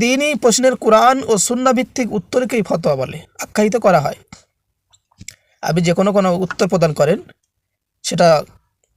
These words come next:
শরিয়াতের আহকামের সম্পর্কে হোক বা অন্য কিছুর, সেটাই ফতোয়া। কিন্তু খাস করে ইসলামী পরিভাষায় মুসলমানদের জন্য দ্বীনি পরিভাষায় কোরআন ও সুন্না ভিত্তিক উত্তরকেই ফতোয়া বলে আখ্যায়িত করা হয়।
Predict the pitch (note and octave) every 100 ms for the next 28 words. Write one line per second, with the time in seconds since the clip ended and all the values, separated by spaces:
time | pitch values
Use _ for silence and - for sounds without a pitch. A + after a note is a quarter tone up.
0 | _ _ _ - - G3+ A3+ A3+ G#3 G3
1 | A3+ A3 A#3 G#3 A3+ A3 G#3+ A3+ A3+ G#3
2 | F#3 E3 G#3 - _ _ _ _ _ _
3 | _ _ - G#3 A3 G#3 G3 F3 G#3+ C4
4 | C#4+ - - C4 - G3+ E3+ G#3+ B3 -
5 | A3+ G#3 - A3 B3 B3+ A3 G#3+ F#3+ E3
6 | F3 G3+ - _ _ _ _ _ _ -
7 | F3+ A#3+ A#3+ A#3 G3+ F3+ E3 D3+ D3+ E3+
8 | - _ _ _ _ _ _ _ _ -
9 | E3 A3 C4 B3 A3+ G3+ E3+ F3 G3+ -
10 | G3+ A#3 B3+ A3+ - A#3 A#3+ A3+ A3 G3+
11 | F3+ F3 F#3+ F#3 A3 F#3+ F#3 G3 G3 A3
12 | F3+ G#3+ A3 - E3+ D3+ -